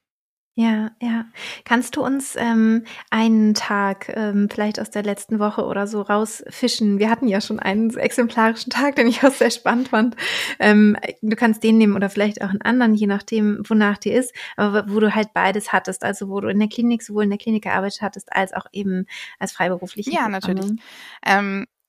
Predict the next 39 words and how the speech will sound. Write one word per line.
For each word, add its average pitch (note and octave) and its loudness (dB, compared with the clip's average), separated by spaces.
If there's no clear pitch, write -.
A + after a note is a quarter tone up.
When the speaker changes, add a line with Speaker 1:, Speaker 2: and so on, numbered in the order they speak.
Speaker 2:
also F3 0
genau, F3 0
ich F#3+ -2
kann G#3 -2
einfach F#3+ -2
einen F3 -2
Tag F#3+ -4
rausfischen, G3 0
ist F3 -10
gar F#3 -2
kein F#3+ -6
Problem. G3+ -2
Wie G3 -2
gesagt, F3+ -2
keiner G#3 2
gleicht F#3 -2
den, E3+ -8
dem F#3 -2
anderen, A3+ 4
es G3+ -2
ist F3 -10
immer F#3+ 0
anders. B3 2
Aber F#3+ 4
in F#3+ -2
dem F#3 -2
speziellen G3 0
Fall F3 2
war E3+ 2
es F3 -4
so, F#3 -4
dass F3 -2
ich F3 -8
halt, F3 -2
ähm, E3+ -4
morgens G#3+ 2
gestartet B3 -2
habe, F#3+ -2
ähm, F3 -8